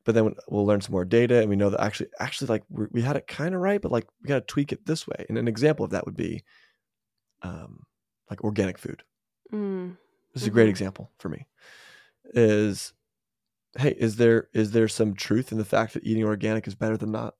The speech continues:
Speaker 2: Mm-hmm.
Speaker 1: Sure. Can you eat organic food that is not necessarily great for you? Or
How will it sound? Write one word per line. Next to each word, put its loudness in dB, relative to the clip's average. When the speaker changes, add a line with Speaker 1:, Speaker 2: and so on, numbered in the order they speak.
Speaker 2:
Mm-hmm. -6
Speaker 1:
Sure. -4
Can -2
you 2
eat 2
organic -2
food 0
that -2
is -6
not -4
necessarily -6
great -4
for -10
you? -6
Or -4